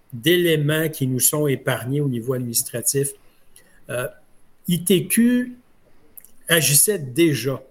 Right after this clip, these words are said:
comme un ministère, donc avait une comptabilité, un service juridique, un service de ressources humaines, et cetera, et cetera. Donc, toute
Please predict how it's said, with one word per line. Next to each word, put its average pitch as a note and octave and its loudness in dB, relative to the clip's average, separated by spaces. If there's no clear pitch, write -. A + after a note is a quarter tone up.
comme A#2 -6
un A#2 -6
ministère, A#2+ -2
donc D3 2
avait C3 2
une C#3 0
comptabilité, B2+ -2
un A#2 -4
service A#2 -2
juridique, A2+ -2
un A#2 -4
service A#2+ -4
de B2 -6
ressources - -4
humaines, C3+ 0
et C#3+ -4
cetera, D3 2
et D#3 -2
cetera. B2+ -4
Donc, A2+ -4
toute - -10